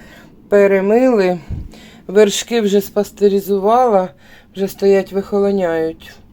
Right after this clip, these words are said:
Е, двічі вже воду змінила льодяну. А Вова замовив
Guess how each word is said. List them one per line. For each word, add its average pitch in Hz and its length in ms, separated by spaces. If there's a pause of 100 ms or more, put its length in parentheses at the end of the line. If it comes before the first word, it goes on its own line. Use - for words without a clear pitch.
(680)
Е, 156 420
двічі 165 380
вже 165 200
воду 160 320
змінила 175 600 (160)
льодяну. 160 520 (1700)
А 202 140
Вова 262 580 (280)
замовив 196 760